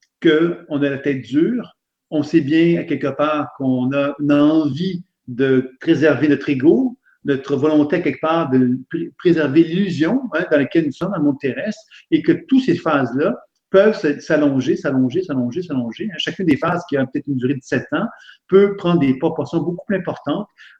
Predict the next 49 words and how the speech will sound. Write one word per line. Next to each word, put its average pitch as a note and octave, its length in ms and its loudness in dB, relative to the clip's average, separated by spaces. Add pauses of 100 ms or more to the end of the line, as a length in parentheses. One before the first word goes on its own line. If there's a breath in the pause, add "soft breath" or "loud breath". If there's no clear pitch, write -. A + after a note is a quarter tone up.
(120)
euh, C#3 60 2
dans D3+ 120 2
le D3 80 4
cas - 140 2
où F3+ 100 6
il D3+ 60 4
y - 20 6
a C3+ 40 4
eu C3 40 2
des C3+ 140 4
blessures D3+ 420 -2
importantes E3 480 -2
qui - 60 -20
se - 60 -20
sont D3 160 -2
faites D#3+ 200 -2
dans C#3 80 0
l'une D3 140 2
et C#3+ 80 4
l'autre C#3+ 300 -2
des B2+ 140 2
phases, B3 460 -8 (400 soft breath)
qui E3 80 -8
vont D#3 180 2
faire E3+ 160 0
qu'on D3 140 -2
va C3+ 120 2
rester, E3+ 540 0 (180)
euh, C#3+ 100 -4
identifié E3+ 540 0
à D#3+ 40 6
des C#3 100 2
blessures, E3+ 540 0 (260)
qui D#3+ 100 -4
vont E3 80 6
nous D3+ 140 0
empêcher F3+ 460 4
effectivement E3+ 640 -6 (260)
de C#3+ 140 2
nous, D3+ 540 -4
euh, C3 140 -4
de, C3 160 -4
de C3+ 200 -2
favoriser E3+ 540 4
le - 40 -6
travail C#3+ 480 0 (320)
dont C#3 160 2
j'ai C3 120 -2
parlé, C3+ 440 0